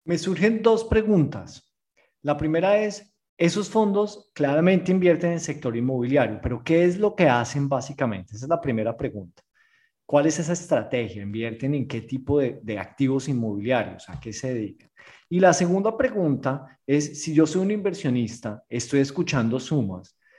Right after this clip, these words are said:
y esto me ha llamado la atención, como creo que a cualquiera le llamaría la atención,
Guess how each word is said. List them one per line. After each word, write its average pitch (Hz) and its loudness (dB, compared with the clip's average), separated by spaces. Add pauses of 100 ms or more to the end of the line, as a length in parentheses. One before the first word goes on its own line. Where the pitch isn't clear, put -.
(160)
y 127 -2
esto 135 0
me 175 4
ha 175 6
llamado 165 4
la 165 4
atención, 110 -4
como 101 -10
creo 123 -2
que - -2
a 117 -8
cualquiera 127 -2
le 139 0
llamaría 110 -4
la 120 0
atención, 127 -4